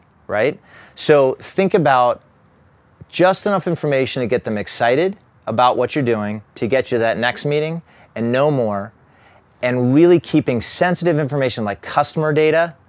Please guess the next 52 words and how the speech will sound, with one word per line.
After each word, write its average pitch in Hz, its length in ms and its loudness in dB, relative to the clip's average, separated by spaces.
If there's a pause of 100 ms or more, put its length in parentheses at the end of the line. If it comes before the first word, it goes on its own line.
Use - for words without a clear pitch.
(180)
specific - 560 -4
customers, 165 720 -6 (580)
out 113 160 4
of 113 60 0
the 110 40 -2
conversation. 90 640 -10 (840)
Okay, 139 280 4
so 147 200 2
I 147 80 4
hope 151 540 2 (320)
this 135 140 0
is, 135 160 2 (180)
uh, 135 200 4
giving 147 240 2
you 135 80 4
a - 20 2
little 170 240 4
bit 165 120 4
of 139 60 2
help 139 220 2
in 123 100 -4
thinking 131 360 -4
through 127 280 2
this 117 140 -2
whole 123 140 0
question 113 320 -4
of 98 80 -8
how 120 160 2
to 123 80 0
deal 120 340 0
with 107 160 -2
acquisition 101 540 -4
interest. 90 320 -12
I 120 120 -4
know 139 200 -2
it's 127 140 -6
an 117 60 -6
incredibly 139 800 0
unnerving 127 880 -2 (720)
thing 131 220 0
to 110 80 -2
think 160 240 -2
about 104 240 -2
because 113 180 -6
you've 110 100 -6
put 131 140 -8
so - 300 -2
much 170 200 -2
effort 147 260 2
into 127 160 0
your 113 100 0
business 107 440 -6